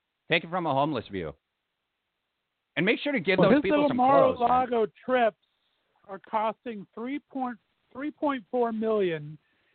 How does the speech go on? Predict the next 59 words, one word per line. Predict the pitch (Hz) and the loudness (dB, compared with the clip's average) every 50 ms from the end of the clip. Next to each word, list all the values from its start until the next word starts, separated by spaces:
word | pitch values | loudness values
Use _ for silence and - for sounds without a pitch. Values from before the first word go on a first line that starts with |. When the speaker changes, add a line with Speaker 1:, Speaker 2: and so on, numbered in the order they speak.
| _ | _
Speaker 2:
every | - 196 208 240 240 | -4 -2 -2 0 0
Speaker 1:
Each | 208 196 214 | 0 2 2
Speaker 2:
time | 233 226 220 | 2 2 2
Speaker 1:
trip. | 220 220 190 - 190 | 2 4 4 4 2
Speaker 2:
he | 185 | -2
goes | 170 - | -4 -4
down | 190 185 185 196 196 190 - - | -2 -2 -2 -4 -6 -8 -10 -12
there. | 156 143 135 131 131 - - _ | -14 -14 -12 -14 -16 -20 -18 _
Speaker 1:
Dude, | 135 190 220 220 196 | 0 2 4 4 4
every | 202 202 202 190 | 2 2 0 0
five | - 214 208 208 202 | 2 2 2 4 2
Speaker 2:
Each | 190 | 2
Speaker 1:
days. | 196 185 160 - | 0 0 2 2
Speaker 2:
trip | 269 254 254 - | 2 0 0 0
is | - | -2
Speaker 1:
Are | - | 0
you | 202 208 233 226 | 0 0 0 0
friggin' | 226 240 247 226 240 220 208 | 0 0 0 0 0 -2 -2
kidding | 180 185 170 214 208 | 0 0 2 2 2
me? | 233 | 0
Speaker 2:
three | 269 | 0
point | |
four | 208 202 | 0 -2
million. | 196 170 147 135 131 131 - _ _ _ _ _ _ _ _ _ _ _ - | -2 -2 -6 -8 -10 -14 -20 _ _ _ _ _ _ _ _ _ _ _ -2
Speaker 1:
Wow, | 147 170 175 165 170 | 2 2 4 4 4
Speaker 2:
And | 202 202 | 2 2
you | - | 2
Speaker 1:
dude. | - | 2
Speaker 2:
have, | 240 247 254 - - | 4 2 2 0 -2
Speaker 1:
Wow, | 277 - | 0 2
Speaker 2:
well, | 269 269 262 | 2 2 2
Speaker 1:
that's | 247 233 233 262 277 | 0 -2 -2 0 0
Speaker 2:
no, | 311 | 0
Speaker 1:
outrageous. | 285 285 277 302 330 330 | 2 2 2 2 2 2
Speaker 2:
he's | 320 339 | 2 2
not | 339 330 | 2 2
in | 269 285 | 0 -2
Mar-a-Lago. | 302 285 277 269 269 254 254 262 262 247 240 226 | -4 -2 0 0 2 2 2 2 2 0 -2 -4
Re-, | 214 190 - _ _ _ _ _ _ _ _ _ _ | -4 -6 -10 _ _ _ _ _ _ _ _ _ _
he's | 240 233 196 | -14 -12 -8
not | 196 240 247 269 214 | -4 -2 -2 -2 -2
in | 208 214 240 | -6 -8 -8
Mar-a-Lago | 233 226 214 214 214 214 214 196 175 165 | -6 -4 0 0 0 0 0 -2 -6 -8
every | 160 160 147 - | -10 -10 -10 -8
five | 170 151 151 143 | -8 -8 -8 -8
days. | 135 156 151 151 143 - | -10 -12 -12 -12 -12 -14
He's | 208 180 147 | -14 -8 -6
on | 208 202 202 196 196 196 - _ _ _ _ _ _ _ _ | -6 -4 -4 -6 -8 -10 -12 _ _ _ _ _ _ _ _
one. | 180 185 214 247 254 | 0 2 2 2 2
He's | 254 196 - | -2 -6 -8
Speaker 1:
No, | 202 233 247 233 | -8 -6 -6 -4
he's | 208 175 | -2 0
on | 202 214 226 233 | 2 2 2 2
Speaker 2:
golfing | - 226 | 0 -4
Speaker 1:
Trump | 196 190 170 143 | -4 -4 -4 -4
Speaker 2:
every | 202 208 185 170 | -4 -2 0 0
Speaker 1:
Doral. | 170 160 165 175 185 180 | 0 0 0 -2 -2 -4
Speaker 2:
five | 143 | -8
days. | 123 120 123 | -14 -20 -20